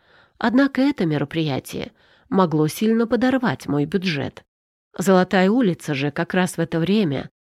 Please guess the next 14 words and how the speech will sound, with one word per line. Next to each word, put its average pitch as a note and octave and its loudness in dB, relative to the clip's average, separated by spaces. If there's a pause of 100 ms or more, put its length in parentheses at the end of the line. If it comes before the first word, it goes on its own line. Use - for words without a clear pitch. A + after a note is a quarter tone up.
(120)
заняла A3 2
одну G3+ 0
из G3+ 0
лидирующих C#3+ 0
позиций F3+ -2
на G#3 0
рынке C3 -2 (420)
и - -2
требовала F3 0
от - -6
меня C3+ -4 (300)
все - 0
больших D#3+ -2
затрат G3+ -2